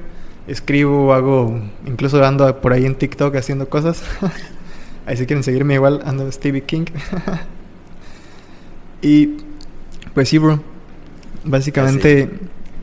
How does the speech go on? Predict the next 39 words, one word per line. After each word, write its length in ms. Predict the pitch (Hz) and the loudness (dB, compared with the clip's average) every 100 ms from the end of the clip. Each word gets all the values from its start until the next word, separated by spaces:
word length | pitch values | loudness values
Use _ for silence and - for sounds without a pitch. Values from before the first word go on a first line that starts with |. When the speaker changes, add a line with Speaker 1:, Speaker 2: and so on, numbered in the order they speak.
| - | -4
Speaker 1:
no 180 | 143 165 | 2 4
me 120 | 190 | 6
ha 40 | 185 | 8
ido 160 | 196 | 8
mal. 360 | 160 185 247 311 - - - | 6 6 4 -2 -10 -6 4
Pero, 160 | 127 120 | 4 4
pues, 240 | 135 - | 2 0
te 140 | - | 4
digo, 160 | 139 139 | 4 4
estoy 220 | 123 156 | 4 4
empezando, 580 | 165 135 120 135 156 165 | 6 4 4 2 2 2
en-, 160 | 135 120 | 0 -4
entonces 640 | 143 123 131 135 143 123 - - - - | -6 -4 -4 0 -2 -2 -8 -16 -18 -14
no 220 | 139 143 | -8 -4
puedo 180 | 160 143 | 0 0
decir 380 | 131 - 147 - - - - - | 0 -2 -4 -6 -8 -8 -6 -4
que 100 | 131 | -2
ya 180 | 127 139 | 0 2
soy 220 | 156 147 | 4 4
el 100 | 131 | 4
exitoso 600 | 123 139 - 127 147 151 | 2 -4 -2 0 0 -2
y 60 | 135 | -4
súper 320 | 131 127 123 | -4 -4 -6
conocido, 520 | 135 123 113 147 135 | -8 -10 -8 -4 -4
¿no? 220 | 127 147 - - - - - | -6 -8 -8 -8 -8 -4 0
Básicamente 720 | 143 151 156 143 - 160 143 | 2 2 2 2 4 6 6
voy 200 | 135 151 | 6 4
a 40 | |
mi 120 | 143 | 4
ritmo, 320 | 127 151 170 175 | 0 0 2 0
a 100 | - | 2
paso 220 | 143 151 | 2 2
lento, 300 | 151 160 170 | 4 2 0
pero 220 | 165 - | -2 -4
seguro, 400 | - - 160 180 | -2 0 0 0
pero, 160 | - - | -4 -8
pues, 160 | - 127 | -6 -4
ahí 140 | 131 | -4
voy. 200 | 110 | -4